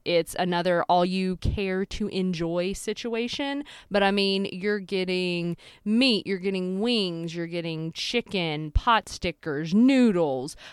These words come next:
broccolini, and then the, like, cherry on top at the end is this pineapple bread pudding. Um, also at Ohana, it's just such a laid-back vibe. You've got awesome views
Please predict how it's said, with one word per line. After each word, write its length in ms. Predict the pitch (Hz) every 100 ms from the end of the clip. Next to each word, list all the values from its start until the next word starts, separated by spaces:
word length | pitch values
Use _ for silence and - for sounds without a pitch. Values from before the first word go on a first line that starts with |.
| - 180
broccolini, 880 | 214 - 214 220 262 240 196 170 156
and 240 | 156 185
then 180 | 185 185
the, 120 | 185
like, 280 | 180 175 -
cherry 400 | - 208 202 196
on 140 | 175
top 260 | 180 180 175
at 60 | -
the 240 | 160 160
end 240 | 160 165
is 160 | 165 156
this 280 | 160 151 -
pineapple 640 | - 151 147 151 156 165
bread 340 | 156 160 147 -
pudding. 540 | - 147 160 226 320 - - - -
Um, 260 | 170 160 -
also 360 | 185 180 190
at 100 | 185
Ohana, 640 | 180 180 208 196 196 185 180
it's 220 | - 160
just 240 | - 160 -
such 220 | 165 -
a 60 | 151
laid-back 500 | 151 147 143 131 165
vibe. 640 | 185 285 285 277 269 220
You've 160 | 190 -
got 220 | 160 -
awesome 480 | - 160 - 170 160
views 720 | 156 175 233 254 247 240 220